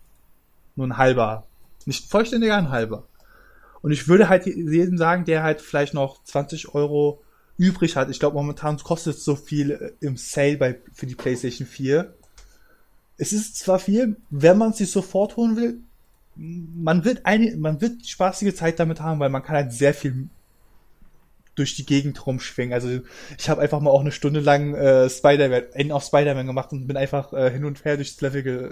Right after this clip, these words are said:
geschwungen. Und hab einfach mal random auch mal versucht, irgendwie so, ja, kann ich doch was, irgendwas machen? Es gibt zwar auch Gadgets im Spiel, aber die muss man nicht verwenden, weil die auch, äh,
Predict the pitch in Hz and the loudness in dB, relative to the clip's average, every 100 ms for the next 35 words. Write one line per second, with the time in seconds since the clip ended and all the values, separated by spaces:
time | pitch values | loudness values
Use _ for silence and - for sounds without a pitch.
0 | - - - - - - - - 131 117 | -14 -20 -20 -20 -18 -18 -16 -8 -4 -4
1 | 113 107 - - _ _ - - 135 147 | -8 -14 -20 -20 _ _ -14 -6 -4 -2
2 | 143 143 139 135 147 139 127 139 131 131 | -2 2 4 4 2 -2 -4 -4 -6 -6
3 | 135 170 139 131 131 131 - _ _ 139 | -8 -6 -6 -4 -2 -2 -4 _ _ -8
4 | 147 147 147 151 151 143 131 147 135 127 | -2 -2 -4 -6 -6 -4 -6 -8 -10 -8
5 | 151 147 165 160 160 - _ _ - _ | -8 -8 -8 -8 -8 -12 _ _ -20 _
6 | _ _ _ _ - - 165 - 156 135 | _ _ _ _ -8 -6 -2 2 2 4
7 | 156 226 220 202 - 202 190 156 135 143 | 0 0 -2 -2 -2 0 2 2 0 -4
8 | 160 - 156 - 139 147 160 139 127 123 | -4 -2 -2 -2 -2 -2 -2 -4 0 2
9 | 127 131 - 135 131 120 123 127 - 131 | 2 -2 -10 -12 -6 2 2 2 -4 -4
10 | 123 123 120 117 | -2 -2 -2 -4